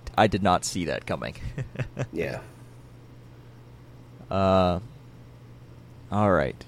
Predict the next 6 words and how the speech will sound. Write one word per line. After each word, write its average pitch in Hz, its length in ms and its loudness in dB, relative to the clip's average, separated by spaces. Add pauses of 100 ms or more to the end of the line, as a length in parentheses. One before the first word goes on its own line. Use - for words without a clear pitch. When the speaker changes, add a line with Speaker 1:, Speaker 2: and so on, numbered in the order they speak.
(160)
Speaker 1:
Time 160 320 6
for 165 300 2
some 147 360 0 (260)
bummer 156 400 10
news, 110 680 -2
Tyler. 95 520 4